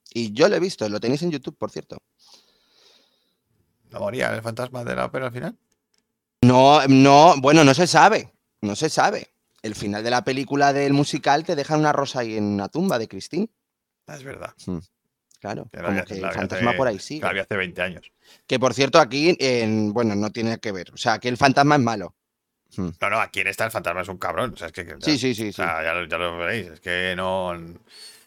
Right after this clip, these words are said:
Speaker 2: le tienes compasión porque el tío está torturado, porque es,
Speaker 1: Hmm.
Speaker 2: por su físico le han machacado siempre, pero claro,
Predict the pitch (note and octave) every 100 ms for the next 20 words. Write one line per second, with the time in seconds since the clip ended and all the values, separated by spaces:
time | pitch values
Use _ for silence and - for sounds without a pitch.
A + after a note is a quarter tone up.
0 | _ - F#2+ A2 A2+ - B2 A#2 - B2+
1 | D3 A2 F#2 F2+ F#2 F#2+ F#2 F#2+ G2 G2
2 | G2 F#2+ F#2 C3+ G2+ F#2 E2+ F2 F2 -
3 | - - - - G2+ F#2 - - F2 F#2
4 | A2 G2 G2+ A2 G2+ G2 G#2 G#2 G#2+ G2+
5 | G#2+ G#2+ A2 A2+ A#2 D3 - F2 D#2+ E2+
6 | G#2